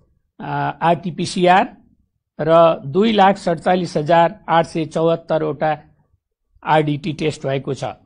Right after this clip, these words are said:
क्वारेन्टाइनमा बसेका व्यक्तिहरूको र, र आइसोलेसनमा बस्ने व्यक्तिहरूको विवरण म प्रस्तुत गर्न चाहन्छु।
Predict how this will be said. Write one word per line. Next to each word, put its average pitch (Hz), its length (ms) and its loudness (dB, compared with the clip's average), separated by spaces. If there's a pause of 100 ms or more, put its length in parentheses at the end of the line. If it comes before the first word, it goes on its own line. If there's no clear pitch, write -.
(400)
क्वारेन्टाइनमा 202 640 0
बसेका 185 440 0
व्यक्तिहरूको 175 1120 -2 (240)
र, 160 100 -6 (580)
र 156 100 -4
आइसोलेसनमा 190 1040 -2
बस्ने 165 380 -4
व्यक्तिहरूको 156 680 -2
विवरण 147 420 0
म 143 160 -4
प्रस्तुत 139 400 -6
गर्न 139 320 -4
चाहन्छु। 135 520 -6